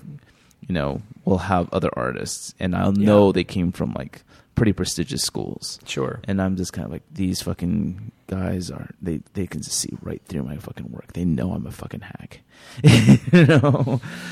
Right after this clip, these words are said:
Speaker 1: But, like, you know, it's, um, and, and so, like,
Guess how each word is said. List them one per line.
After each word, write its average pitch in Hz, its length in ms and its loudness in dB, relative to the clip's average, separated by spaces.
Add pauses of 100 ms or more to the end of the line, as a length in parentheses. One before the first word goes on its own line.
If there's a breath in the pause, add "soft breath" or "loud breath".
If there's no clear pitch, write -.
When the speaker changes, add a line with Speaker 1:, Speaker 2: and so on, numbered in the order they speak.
(180 loud breath)
Speaker 1:
But, 117 240 6
like, 107 440 2
you 113 60 -2
know, 76 480 2
it's, - 300 2
um, 92 500 2
and, 107 240 0
and 107 220 2
so, 87 340 4
like, 82 300 0